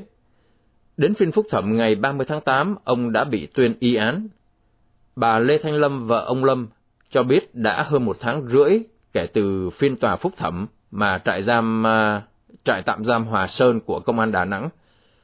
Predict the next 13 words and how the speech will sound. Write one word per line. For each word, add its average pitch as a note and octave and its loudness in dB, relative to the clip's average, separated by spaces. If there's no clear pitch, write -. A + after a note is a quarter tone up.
vẫn D3+ 2
chưa D3+ 4
cho C3 2
bà G2+ 2
và F#2 0
ba A2 2
cô A#2 0
con A2 0
gái G#2+ 0
nhỏ F#2 -2
gặp G#2 -2
chồng G#2 0
mình. F#2+ -2